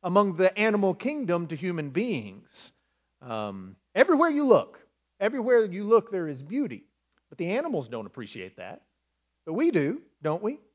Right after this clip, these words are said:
We have the ability to appreciate God's creation. So let's begin reading in verse one, if you would, with me. We'll start by reading down through verse six and making a few comments.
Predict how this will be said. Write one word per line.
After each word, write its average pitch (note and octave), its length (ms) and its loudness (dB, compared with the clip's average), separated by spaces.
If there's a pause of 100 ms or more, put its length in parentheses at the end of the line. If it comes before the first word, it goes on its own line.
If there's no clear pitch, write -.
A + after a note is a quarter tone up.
(140)
We A3+ 280 2
have F#3+ 540 6
the E3+ 100 -4
ability E3 600 2
to F3 180 -4
appreciate D#3+ 880 -6
God's C3+ 840 0 (280)
creation. A3 520 -2 (800)
So A#3 120 8
let's E4 180 10
begin B3+ 320 6
reading G#3+ 240 4
in F3+ 100 -2
verse E3 240 2
one, F#3 320 8
if D#3 140 -4
you D3+ 100 -4
would, C#3+ 160 2
with C3 220 -4
me. G#3+ 160 -2
We'll B3+ 160 2
start B3+ 340 2
by F#3 100 2
reading F3+ 360 -2
down E3+ 240 -4
through D3+ 160 -10
verse C3 240 -4
six A#3 420 2
and C#3 100 -8
making E3 280 -2
a C3+ 60 -8
few D3+ 180 -10
comments. G#2+ 720 -10